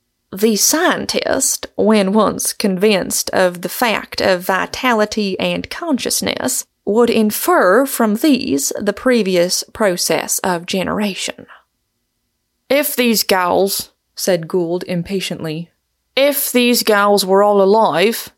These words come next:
all alive, oh, I'd chance a fiver they were all born." "You'd lose your fiver," said Michael,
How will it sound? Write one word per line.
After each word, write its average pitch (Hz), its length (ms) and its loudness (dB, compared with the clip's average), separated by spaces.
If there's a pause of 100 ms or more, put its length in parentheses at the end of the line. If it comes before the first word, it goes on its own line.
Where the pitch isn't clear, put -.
(160)
all 269 300 4
alive, 214 460 4
oh, 180 300 4 (500)
I'd 208 220 2
chance 233 300 2
a - 40 0
fiver 262 480 4
they 185 140 4
were 175 180 2
all 190 140 4
born." 185 560 2 (1200)
"You'd 277 320 0
lose 311 420 2
your - 160 -4
fiver," - 580 -8 (380)
said 170 260 -4
Michael, 185 520 -6